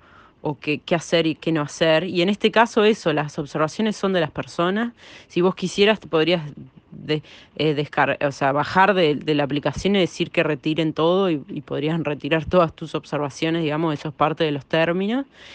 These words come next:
Y por otro lado, el, el hecho de vos unirte y hacer una observación también es una elección propia. Eh, y como decía, sos, sos el autor, por lo tanto, tomás la decisión de qué querés que se haga con ese dato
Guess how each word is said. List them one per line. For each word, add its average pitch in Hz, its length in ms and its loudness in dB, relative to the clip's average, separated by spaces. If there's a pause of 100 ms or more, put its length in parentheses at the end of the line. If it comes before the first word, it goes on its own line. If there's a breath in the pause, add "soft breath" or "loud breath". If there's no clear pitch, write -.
(140)
Y 180 120 -2
por 220 180 4
otro 185 240 4
lado, 202 440 6
el, 170 280 2
el 165 160 2
hecho 170 200 0
de 185 60 4
vos 175 200 2
unirte 185 520 2
y 175 60 2
hacer 165 280 0
una 170 140 2
observación 156 500 -4
también 170 300 2
es 180 60 0
una 160 140 -2
elección 147 420 -4
propia. 156 500 -4 (520 soft breath)
Eh, 131 480 -6
y 151 120 -8
como 156 240 0
decía, 143 420 -2
sos, 165 260 -2 (280)
sos - 320 2
el 208 120 6
autor, 220 500 6
por 175 160 0
lo 156 100 0
tanto, 175 540 0 (180)
tomás 175 280 4
la 202 100 4
decisión 180 500 0
de 185 120 2
qué 156 180 -6
querés 151 240 -8
que - 120 -8
se 139 200 -6
haga 147 220 0
con 139 180 -4
ese 139 220 -6
dato 147 380 -6